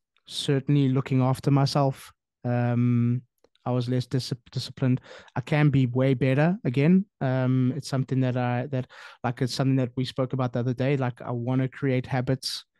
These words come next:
um, where I'm doing something regularly that is better for that part of my life, uh, this, in this, in this way physically. Um,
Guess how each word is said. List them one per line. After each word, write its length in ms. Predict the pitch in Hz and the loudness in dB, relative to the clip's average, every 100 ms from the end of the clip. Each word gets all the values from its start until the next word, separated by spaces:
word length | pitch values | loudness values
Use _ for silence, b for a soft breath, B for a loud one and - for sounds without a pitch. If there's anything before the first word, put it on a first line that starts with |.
| b b b - | b b b -4
um, 440 | 107 117 123 120 117 | 0 2 4 4 4
where 340 | 123 120 120 | 2 2 0
I'm 280 | 123 127 127 | 0 0 0
doing 320 | 123 131 131 | 2 2 4
something 460 | 123 123 123 123 120 | 2 0 0 2 2
regularly 580 | 120 120 127 127 123 123 | 2 0 0 2 2 0
that 200 | 117 120 - | 0 -4 -4
is 140 | 127 | -6
better 420 | - 123 120 117 113 | -4 -2 0 -2 -4
for 560 | - 120 117 117 127 - 123 | -6 -4 -2 -4 -6 -10 -4
that 240 | 127 127 - | -2 -2 -6
part 220 | 143 135 | -2 0
of 100 | 131 | 0
my 140 | 131 | 0
life, 420 | 123 135 156 - _ b b b - | 0 0 -2 -6 _ b b b -4
uh, 220 | 120 123 | 0 0
this, 240 | 120 120 139 | 0 0 0
in 100 | 131 | 2
this, 220 | 123 - | 2 0
in 180 | 123 127 | 0 0
this 160 | 120 | 0
way 120 | 123 120 | -2 -2
physically. 600 | - 123 131 - 170 - B B B B _ 123 | -2 -2 -2 -4 -6 -6 B B B B _ -6
Um, 920 | 117 117 120 120 123 123 120 123 | -2 0 2 4 4 4 4 2